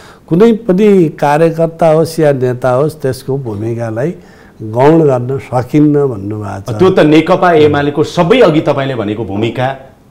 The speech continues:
Speaker 2: कसैले सृजना गरेको छ भने त्यो डाक्टर भीम रावलले हो। तपाईँले त माओवादीको भूमिका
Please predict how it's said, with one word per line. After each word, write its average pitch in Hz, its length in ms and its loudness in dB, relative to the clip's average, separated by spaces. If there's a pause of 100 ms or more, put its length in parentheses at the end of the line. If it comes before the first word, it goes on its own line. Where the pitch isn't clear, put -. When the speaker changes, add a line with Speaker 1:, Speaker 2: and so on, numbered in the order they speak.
(220)
Speaker 2:
कसैले 143 640 0 (120)
सृजना 165 480 2
गरेको 120 300 -2
छ 104 100 -8
भने 127 200 -6
त्यो 117 160 -6
डाक्टर 104 280 -4
भीम 95 240 -8
रावलले 85 380 -8
हो। 80 80 -18 (260)
तपाईँले 123 280 -2
त - 60 -4
माओवादीको 143 760 0
भूमिका 110 380 -4